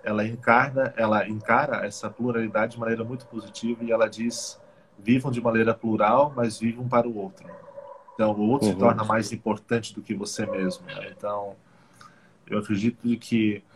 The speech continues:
Speaker 1: ah, a maneira como nós devemos viver, ela sempre deve ser pautada em cima da necessidade da outra pessoa,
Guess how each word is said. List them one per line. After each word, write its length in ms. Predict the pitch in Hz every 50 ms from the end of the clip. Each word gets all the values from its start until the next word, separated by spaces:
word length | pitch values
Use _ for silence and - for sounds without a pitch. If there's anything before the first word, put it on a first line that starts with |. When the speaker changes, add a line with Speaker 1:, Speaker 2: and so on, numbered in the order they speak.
| - - - - - - _ _ _ - - - -
Speaker 1:
ah, 460 | - 92 98 - 98 95 92 - - - - - - - - - _ _ _ _ _ _ _ _ - -
a 300 | 85 - - - 110 110
maneira 380 | 113 113 113 117 120 147 147
como 200 | - - 131 127 123
nós 380 | 117 113 110 113 110 110 -
devemos 440 | - 113 104 113 117 113 113 104 104
viver, 280 | 101 95 110 107 107 107
ela 140 | 104 104
sempre 300 | 104 - - 117 - 117
deve 260 | 110 110 107 104 107 107
ser 240 | - - 113 107
pautada 540 | - 113 107 104 101 - 110 107 107 104 104
em 40 | 107
cima 320 | 101 - - 113 110 107
da 120 | - 104 101
necessidade 680 | 101 104 - - - 101 98 98 101 101 98 95 95
da 140 | 95 95 98
outra 240 | 98 101 95 95 95
pessoa, 600 | - - - - - - - 95 95 92 92